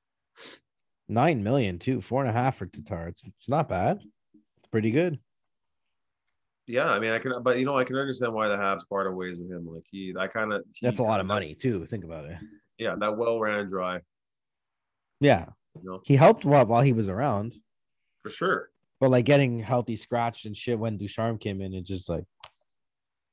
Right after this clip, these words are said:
Speaker 1: he,
Speaker 2: Yeah.
Speaker 1: he really didn't fit the, uh, ooh, the Islanders signed Pelech. That's a big deal. I like him.
Speaker 2: Yeah.
Speaker 1: He's really good, man.
Speaker 2: No, he's a good player.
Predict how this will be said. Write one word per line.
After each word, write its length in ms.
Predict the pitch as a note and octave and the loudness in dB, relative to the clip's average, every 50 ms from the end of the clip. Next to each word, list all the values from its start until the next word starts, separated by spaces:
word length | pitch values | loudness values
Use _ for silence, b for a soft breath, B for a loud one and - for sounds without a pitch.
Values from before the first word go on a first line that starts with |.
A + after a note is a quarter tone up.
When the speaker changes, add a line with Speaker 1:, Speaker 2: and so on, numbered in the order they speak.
| _ _ _ _ _ _ _ - - - _ _ _ _ B B B B B _ _ _ - - - - C#2+ - _ _ | _ _ _ _ _ _ _ -20 -20 -20 _ _ _ _ B B B B B _ _ _ -18 -18 -14 -14 -14 -14 _ _
Speaker 1:
he, 260 | - - C3 C3 B2 | -10 0 4 6 6
Speaker 2:
Yeah. 60 | A#2+ | 6
Speaker 1:
he 240 | - - G2 A#2 A#2+ A2+ | 6 4 4 6 8 8
really 240 | A2+ A#2+ A2+ G#2+ | 10 10 10 8
didn't 240 | F2 G2 F#2+ F2+ E2+ | 8 6 2 0 -2
fit 240 | - - G#2 F#2 - _ | 0 0 0 0 0 _
the, 240 | - F2+ F#2 F2+ F2+ | -2 0 0 2 0
uh, 160 | E2 E2 E2 - _ _ _ _ _ _ _ _ _ _ _ _ _ _ _ _ _ _ _ - - _ C3+ | 0 -4 -6 -10 _ _ _ _ _ _ _ _ _ _ _ _ _ _ _ _ _ _ _ -20 -8 _ 2
ooh, 100 | B2+ B2 | 4 4
the 120 | G2+ G2 G2 | 4 4 4
Islanders 460 | F#2+ A2 B2+ C3 A#2+ A2 G2 - - | 6 6 4 4 4 2 0 0 -2
signed 300 | A#2 G#2+ G#2+ G2 F2+ - | 0 0 0 0 -2 -6
Pelech. 640 | - - - F#2+ G2+ G#2 F#2+ E2+ E2 - - - _ _ - | -10 -8 -4 -2 -2 -2 -2 -4 -8 -12 -16 -20 _ _ -2
That's 300 | G2 A2+ C3+ - - E3 | 2 2 2 4 2 0
a 40 | |
big 300 | B2+ G2+ A2+ A2 G#2 F#2 | 0 0 -2 -2 -2 -4
deal. 380 | - G2 G2+ G2+ F#2+ F#2 F2 G2 | -4 -4 -2 -2 -2 -4 -6 -4
I 100 | G2+ A2+ | -2 0
like 220 | B2+ C#3 E3 F#3 F3+ | 2 2 2 2 0
him. 380 | - - A2+ G2+ F#2 F2 E2+ - _ _ _ _ _ _ _ _ _ | -2 -6 -6 -6 -6 -8 -10 -14 _ _ _ _ _ _ _ _ _
Speaker 2:
Yeah. 160 | F#2+ F2+ - - - _ _ _ _ _ _ _ _ _ _ _ _ _ _ | -10 -10 -10 -10 -14 _ _ _ _ _ _ _ _ _ _ _ _ _ _
Speaker 1:
He's 180 | C#3+ D#3+ C#3 | 2 2 4
really 280 | A2+ A2+ C3 D3 C#3+ B2 | 4 4 6 8 6 6
good, 280 | F#2+ A#2+ C3 C3 A2+ G#2 | 6 4 2 2 2 0
man. 340 | G2+ G2 G2 G2 F#2+ F#2 - _ _ _ _ _ _ _ _ _ _ _ _ _ _ _ _ - | -2 -4 -4 -6 -8 -10 -12 _ _ _ _ _ _ _ _ _ _ _ _ _ _ _ _ -4
Speaker 2:
No, 80 | A2+ A#2 | -2 -2
he's 140 | A#2+ B2+ B2 | -2 -2 -4
a 40 | B2 | -2
good 200 | C3+ C3+ - - | -2 -2 -2 -2
player. 280 | G#2 G2 G2 G2+ G2 | -4 -2 -2 -2 -4